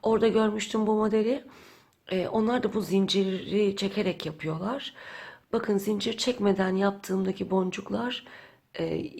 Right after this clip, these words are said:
yamuk yumuk duruyor bakın. Ben sonra bunu tekrardan sökeceğim. Şimdi size göstermek için. E,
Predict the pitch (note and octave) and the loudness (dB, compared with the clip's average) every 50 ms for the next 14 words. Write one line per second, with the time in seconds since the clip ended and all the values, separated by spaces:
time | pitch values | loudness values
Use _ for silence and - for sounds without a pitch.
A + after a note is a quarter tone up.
0 | - - - _ _ _ _ - - E3 G#3 G#3+ A3 A3 A3 - F3 F#3 F3 E3 | -14 -14 -14 _ _ _ _ -12 -4 -2 0 2 2 0 -2 -2 -2 -2 -2 -2
1 | D#3+ D#3+ - - D#3+ D#3 D#3+ D#3+ D#3 D#3+ E3 E3 - - E3 F3+ G3 G3+ _ _ | -4 -6 -8 -8 -6 -4 -2 -4 -4 -4 -6 -8 -8 -10 -10 -10 -10 -14 _ _
2 | _ _ _ _ _ _ _ _ _ _ _ _ _ _ _ _ _ _ _ _ | _ _ _ _ _ _ _ _ _ _ _ _ _ _ _ _ _ _ _ _
3 | _ _ _ _ - G#3+ G#3+ G3+ G#3 G#3+ G#3 F#3+ F#3+ G3 F#3+ F3+ - G#3 G3+ - | _ _ _ _ -2 0 0 0 2 2 0 0 2 0 -2 -2 -2 -4 -4 -2
4 | F#3 F3 E3+ F3+ E3+ E3 D#3+ - - G3 G3 F#3 - - F#3+ A3+ A#3+ - - - | -2 -2 -2 -2 -4 -6 -6 -6 -6 -4 -4 -4 -6 -4 -6 -6 -4 -6 -6 -4
5 | G3+ F#3 F#3 - G3 G3 G3 F3+ F#3+ - - - F#3 F#3 F3+ F3+ F#3 - - - | -4 -6 -4 -2 -2 -2 -2 -4 -8 -8 -6 -6 -4 -4 -4 -4 -6 -8 -10 -12
6 | - - A#3+ C4 - - - - - - - - - - - _ _ _ _ _ | -8 -8 -8 -8 -8 -12 -20 -20 -20 -20 -20 -20 -20 -20 -20 _ _ _ _ _
7 | _ _ - - - - - - - | _ _ -14 -12 -10 -10 -10 -10 -12